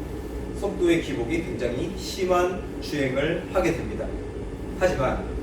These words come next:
이렇게 근전환을 해줌으로써 속도의 기복 없이 빠르고 멀리 주행할 수 있는 포지션이 완성되는 것입니다. 우리가 흔히 통증이 발생되는 원인을 보면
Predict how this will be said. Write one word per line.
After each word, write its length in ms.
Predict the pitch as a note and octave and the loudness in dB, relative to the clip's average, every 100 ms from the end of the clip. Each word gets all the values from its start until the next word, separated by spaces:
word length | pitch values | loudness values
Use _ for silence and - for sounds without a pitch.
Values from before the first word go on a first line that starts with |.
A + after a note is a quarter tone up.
| - - - - | -4 -4 -6 4
이렇게 300 | F3 G#3+ A3 | 6 8 6
근전환을 680 | D#3+ D#3+ F3 G#3 G3 F3+ E3 | 2 2 4 6 8 8 4
해줌으로써 720 | F#3+ E3 B2 A2+ - A2 - - - - - - - - - | 2 0 -2 -4 -4 -4 -4 -6 -8 -8 -8 -8 -8 -8 -8
속도의 520 | - A3 A3 G#3+ F#3+ - | 0 0 0 4 6 6
기복 360 | D#3 D3 B2 | 0 2 2
없이 440 | G#2+ - F#3 - - - - - - - - | 2 0 -2 -2 -2 -6 -6 -6 -4 -2 6
빠르고 580 | D3+ D3 D3 F#3 A3 - - | 8 8 6 6 4 0 0
멀리 440 | B2+ C#3 D#3 F3+ F#3 | 4 4 6 4 4
주행할 420 | - D3+ C#3 C3 | 2 2 4 2
수 180 | B2+ - | 0 -2
있는 260 | B2 B2 | -4 -4
포지션이 600 | B2 B2 - A2+ - - - - - - | -4 -4 -2 0 0 0 -2 -4 -4 0
완성되는 640 | - - E3+ E3 C3+ B2+ | 0 4 6 6 4 2
것입니다. 440 | A#2+ - G#2+ - - - - - - - - - - - - - - - - - | 0 -2 -4 -6 -6 -6 -6 -6 -6 -6 -6 -6 -6 -6 -6 -6 -6 -8 -6 0
우리가 280 | E4+ A3 A3 | 2 6 6
흔히 300 | A3+ A3+ A3+ | 6 2 0
통증이 680 | B3+ B3 B3 B3 A#3 A3+ A3 | -2 -2 -2 -2 0 0 0
발생되는 680 | D#3 - F3 E3 E3+ D#3+ A2+ | 0 2 4 4 4 4 4
원인을 460 | B2 F#3 A3 - | 4 4 6 4
보면 540 | - A#2 A2+ G#2 - | 2 0 -2 -2 -6